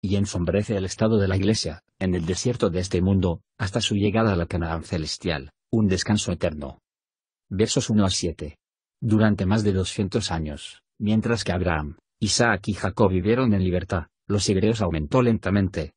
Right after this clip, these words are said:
solo alrededor de setenta personas descendieron a Egipto. Ahí, en aproximadamente el mismo número de años, aunque bajo la dura servidumbre, se convirtieron en una gran nación. Este maravilloso incremento fue de acuerdo a la promesa hecha mucho antes a los padres.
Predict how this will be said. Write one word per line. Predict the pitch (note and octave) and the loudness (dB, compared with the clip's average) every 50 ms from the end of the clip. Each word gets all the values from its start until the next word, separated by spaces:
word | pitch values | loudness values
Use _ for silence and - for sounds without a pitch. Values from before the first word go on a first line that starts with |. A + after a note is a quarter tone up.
| _ _ _ | _ _ _
solo | - - - B2 A#2 G2+ | -6 0 2 4 4 4
alrededor | F#2+ E2+ E2 F#2 F2 E2+ E2+ G2 G#2 G2+ | 2 2 0 0 0 0 2 0 0 0
de | F2+ F2 | -2 -4
setenta | - - E2+ - F#2+ F2+ - A2 G2 | -4 -4 -4 -2 -4 0 0 -2 -2
personas | - G#2 F2+ - - A2+ G#2 G2 F#2 | -2 -4 -4 -2 -4 -2 -2 -2 0
descendieron | F2 F#2 F#2 - - G#2 G2 A2 B2 C3 B2 G#2 | -2 -2 -2 -2 -2 0 0 0 0 2 2 2
a | G2+ | 2
Egipto. | G2 G2+ - A2 G2+ G2+ - E2+ - - _ _ _ _ _ _ _ _ _ | 2 0 0 -4 -4 -4 -10 -14 -14 -14 _ _ _ _ _ _ _ _ _
Ahí, | _ - G2 G2 G2 F2+ - _ _ _ _ _ | _ -4 0 0 0 0 -2 _ _ _ _ _
en | F#2+ F#2+ F#2+ | -2 0 0
aproximadamente | F#2 - F2 F2 - - - F2 G#2 A2+ A2 F#2+ F#2 F#2 F2+ - G2 | -2 -2 -6 -6 -6 -6 -2 0 2 4 4 4 2 0 0 -2 -2
el | F2 F2+ | 0 0
mismo | G2+ G2 F#2+ F#2 | 0 0 2 2
número | F#2 G2+ G#2+ A2+ A2 G2 | 4 4 4 4 4 4
de | F2+ E2+ | 2 0
años, | D#2 D2+ D2+ D2 D#2+ - - - _ _ _ _ _ - | 0 -4 -6 -10 -12 -14 -18 -20 _ _ _ _ _ -6
aunque | F2+ F2 - - D#2+ | -6 -4 -4 -2 -2
bajo | F2 F2+ - - | 0 0 0 0
la | G#2 F#2 F2 | 0 0 2
dura | G2 G#2+ A2+ A2 | 2 2 2 2
servidumbre, | - - G2+ G2 G2 G2+ F#2 A2 G#2 F#2 E2 D#2+ F2 F#2+ - _ _ _ | 0 -2 -2 -2 0 0 2 2 2 2 0 -2 -6 -8 -8 _ _ _
se | - - A#2 G#2 | -4 -2 -2 -2
convirtieron | - F#2+ F#2 F2+ D#2+ F#2 E2+ F2+ - - A2+ G#2+ G#2 F#2+ F2+ | 0 -4 -4 -2 -4 -4 -6 -6 -2 -2 0 0 2 0 0
en | F2 F2 F#2+ | 0 0 2
una | G2+ G#2 G2+ | 2 2 2
gran | F#2+ F#2 G2+ G2+ F#2 | 2 2 2 2 2
nación. | F#2 F2 F2 - F2 E2 D#2 D2+ D2 - _ _ _ _ _ _ _ _ | 0 0 -2 -6 -8 -10 -10 -12 -14 -18 _ _ _ _ _ _ _ _
Este | _ B2+ B2+ - G#2 | _ 0 0 0 -2
maravilloso | F2 E2+ E2 D#2+ E2 E2+ F#2+ A2 A2+ - C3+ | 0 0 -2 -2 -2 0 0 0 0 2 0
incremento | A#2+ G#2 - F2+ E2+ F2 F#2+ G2+ G2 - | 0 0 0 0 0 0 0 0 0 -2
fue | F#2+ - - A2+ A2 | -2 2 2 2 2
de | G#2 | 2
acuerdo | G#2 G2+ - - A#2 A2+ A2+ A#2 | 2 0 2 2 2 4 4 2
a | G#2+ | 2
la | F2+ F2 | 0 0
promesa | - G#2+ G#2+ B2 C#3+ - - C3 A#2+ | 2 4 4 4 4 4 2 0 0
hecha | G#2+ - - F#2 | 0 0 0 0
mucho | G2 G#2+ G#2 - G#2+ | 0 0 2 2 2
antes | G2+ G2 F2+ G2+ F#2 - | 2 2 0 0 0 0
a | F#2 F2 | -2 -4
los | E2+ E2 - | -4 -6 -6
padres. | - E2 D#2 D2+ D2 D#2 D2+ - - - - | -6 -8 -6 -6 -8 -10 -10 -12 -12 -14 -14